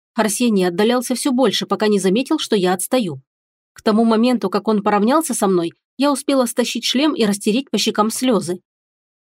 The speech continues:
«Лиль, ты чего?» Стас изумился, схватил ладонями моё лицо, стал целовать.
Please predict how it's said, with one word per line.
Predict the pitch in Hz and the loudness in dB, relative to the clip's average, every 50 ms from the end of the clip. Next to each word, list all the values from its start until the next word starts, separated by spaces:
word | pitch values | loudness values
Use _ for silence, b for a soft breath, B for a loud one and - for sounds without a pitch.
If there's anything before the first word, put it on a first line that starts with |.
| _ _ _ _ | _ _ _ _
«Лиль, | - 226 220 220 196 175 160 156 135 - | 0 0 2 2 2 2 0 -2 -4 -2
ты | - 214 196 | -2 0 0
чего?» | - - 294 320 294 233 170 160 - _ _ _ _ _ _ _ _ | 0 0 0 2 2 0 -2 -4 -6 _ _ _ _ _ _ _ _
Стас | - - - - 220 202 - | -14 -8 -2 -2 0 0 0
изумился, | 226 202 220 240 269 320 302 240 - - 180 | 0 2 2 4 4 4 4 2 0 -4 -4
схватил | - - 233 240 233 - 269 247 | -2 -2 -2 -2 0 0 0 2
ладонями | 233 226 214 247 339 311 269 214 208 | 2 2 2 4 4 4 4 4 2
моё | 208 214 220 226 233 | 2 2 2 2 2
лицо, | 240 302 294 - - 262 180 | 2 0 -2 -2 -4 -4 -4
стал | 139 - - 220 214 | -4 -4 -2 -2 -2
целовать. | 208 - 269 311 339 277 214 160 135 - | -2 0 0 0 0 0 -2 -4 -6 -10